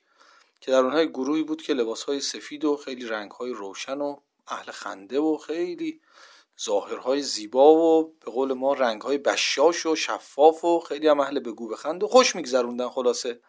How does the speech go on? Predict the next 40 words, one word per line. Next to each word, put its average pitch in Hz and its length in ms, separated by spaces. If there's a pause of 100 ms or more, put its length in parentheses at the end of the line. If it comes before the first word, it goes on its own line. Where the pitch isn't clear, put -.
(760)
و 160 80
نشسته 180 420
بودن 233 280
و 220 40
با 202 100
هم 220 160
دیگه 226 260
اشاره 165 360
می‌کردن 208 380
به 160 100
هر 180 100
کسی 175 240
که 151 80
از 131 120
اونها 135 200
عبور 117 320
می‌کرد. 113 380
اشاره 165 280
می‌کردن 156 320 (140)
حالا 127 200
چه 139 140
امیرالمومنین 131 640
چه 156 120
غیره، 135 420 (360)
اشاره 202 300
می‌کردن 220 260
به 208 60
او، 226 80
با 208 120
هم 214 60
می‌گفتن 233 460
و 202 40
می‌خندیدن. 127 520
به 131 80
تعبیر 151 320
یک 185 100
حالت 147 320
غفلت، 135 680
یک 135 80
حالت 135 460